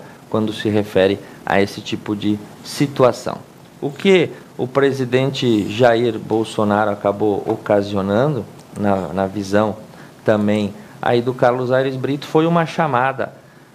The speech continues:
dos constitucionalistas e dos defensores da democracia que se urgiram contra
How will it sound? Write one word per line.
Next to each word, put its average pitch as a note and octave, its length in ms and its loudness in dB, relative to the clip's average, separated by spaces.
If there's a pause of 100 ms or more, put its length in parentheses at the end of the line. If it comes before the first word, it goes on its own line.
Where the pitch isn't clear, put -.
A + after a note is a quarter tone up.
(100)
dos A#2 440 -2
constitucionalistas C3 1500 0
e - 80 -2
dos A#2 180 -6
defensores A2 680 2
da A2 120 4
democracia G#2+ 840 2 (340)
que A#2 280 2
se A2+ 380 -2
urgiram A2+ 680 4 (360)
contra G#2 680 2